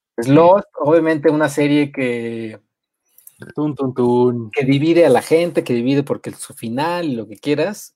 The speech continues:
Speaker 1: Creo que, eh, es que el, la primera vez que la vi, sobre todo el episodio, el, el piloto, el que dirige J J Abrams,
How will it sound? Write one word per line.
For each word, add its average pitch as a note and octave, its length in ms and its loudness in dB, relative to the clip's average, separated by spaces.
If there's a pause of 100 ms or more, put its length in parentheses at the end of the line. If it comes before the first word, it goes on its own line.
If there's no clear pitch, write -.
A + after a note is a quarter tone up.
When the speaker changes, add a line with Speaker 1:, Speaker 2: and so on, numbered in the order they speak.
(160)
Speaker 1:
Creo D#3 440 0
que, D#3 540 0 (300)
eh, A#2 920 -10 (540)
es D3 120 0
que F#3+ 220 0
el, C#3+ 240 2
la C3 200 2
primera D3+ 320 0
vez E3+ 160 -2
que E3+ 120 -4
la C3 120 4
vi, C3 140 -2
sobre C3+ 200 -2
todo C#3+ 180 -4
el C#3+ 100 -2
episodio, C3 460 -6
el, G#2+ 200 -12
el G#2+ 140 -10
piloto, B2 480 -2
el A2+ 80 -4
que A2+ 120 -14
dirige A2+ 380 -8
J A#2 140 -8
J A2+ 240 -6
Abrams, A2+ 500 -8